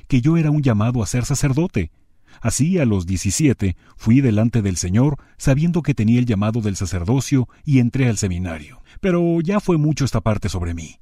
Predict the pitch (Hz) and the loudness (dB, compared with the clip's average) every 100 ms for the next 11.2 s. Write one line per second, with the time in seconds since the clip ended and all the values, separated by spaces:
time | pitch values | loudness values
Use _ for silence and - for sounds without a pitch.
0 | _ _ _ _ _ _ 160 135 - - | _ _ _ _ _ _ 2 2 -2 -8
1 | _ _ _ _ 147 - 185 175 156 131 | _ _ _ _ -4 -2 -4 -2 0 0
2 | 165 - 135 117 - 120 123 - 104 110 | 0 -2 -2 -4 -2 -2 -2 -2 -2 -2
3 | 107 110 98 87 127 139 123 123 123 131 | 0 0 0 0 0 0 0 -2 -2 -2
4 | - 135 165 - 95 - _ _ _ - | 0 0 -2 -4 -8 -10 _ _ _ -6
5 | 185 196 208 175 165 - 110 120 120 101 | -2 0 0 2 0 0 0 0 2 2
6 | 110 143 135 110 - 117 113 - _ - | 4 4 2 0 0 0 0 -4 _ -6
7 | 101 101 127 120 - _ - 233 202 156 | -2 2 2 0 -6 _ -4 -2 0 0
8 | 156 139 107 95 113 113 104 90 98 104 | 0 0 -2 0 0 -2 -4 -6 -4 -6
9 | 82 _ _ 151 143 196 - 214 190 175 | -8 _ _ -4 -2 -2 -2 -2 -2 -2
10 | 143 165 214 180 151 170 180 170 156 175 | -4 -4 -4 -2 -2 -2 -2 0 0 0
11 | 170 - | -4 -8